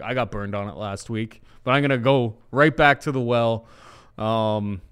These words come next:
playing Alexander Romanov in all of my DraftKings lineups. Why? 'Cause maybe this week people are a little bit scared off of him. And as we've went through this entire card, you know, it's, it's pretty difficult liking certain favorites. Uh, Romanov,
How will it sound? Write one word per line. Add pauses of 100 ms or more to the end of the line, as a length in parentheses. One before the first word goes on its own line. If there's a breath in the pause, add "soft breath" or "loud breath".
(200)
playing
Alexander
Romanov
in
all
of
my
DraftKings
lineups.
Why? (120)
'Cause
maybe
this
week (280 soft breath)
people
are
a
little
bit
scared
off
of
him.
And
as
we've
went
through
this
entire
card, (680 soft breath)
you
know,
it's,
it's
pretty
difficult
liking
certain
favorites.
Uh,
Romanov,